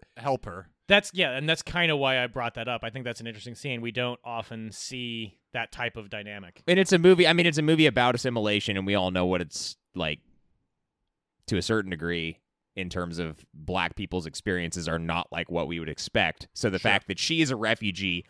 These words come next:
Speaker 3: layered onto them being black British people,
Speaker 1: Yeah.
Speaker 3: there are l-, numerous layers of,
Speaker 1: It,
Speaker 3: of
Speaker 1: it definitely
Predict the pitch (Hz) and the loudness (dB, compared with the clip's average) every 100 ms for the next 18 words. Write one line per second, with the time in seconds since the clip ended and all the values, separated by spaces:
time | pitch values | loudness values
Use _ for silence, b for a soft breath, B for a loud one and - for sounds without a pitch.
0 | b - 113 135 135 123 120 117 123 98 | b -12 0 2 2 2 0 0 -2 0
1 | 107 113 110 95 107 101 98 95 92 _ | 0 0 -2 0 2 2 0 -4 -10 _
2 | - 76 107 104 - - _ 87 107 110 | -14 -4 0 0 -2 -20 _ -8 -2 -2
3 | 92 - 101 82 87 82 - _ _ _ | -2 -6 -8 -4 -2 -2 -6 _ _ _
4 | 160 113 135 147 147 127 - 135 147 143 | -8 0 2 6 4 2 -4 -8 -6 -4
5 | 156 196 226 214 190 147 151 160 156 131 | 4 8 10 12 10 8 6 8 8 6
6 | 120 117 123 123 113 - - 262 - - | 4 2 6 6 4 -8 -4 -4 6 6
7 | 247 262 311 269 | 8 4 2 0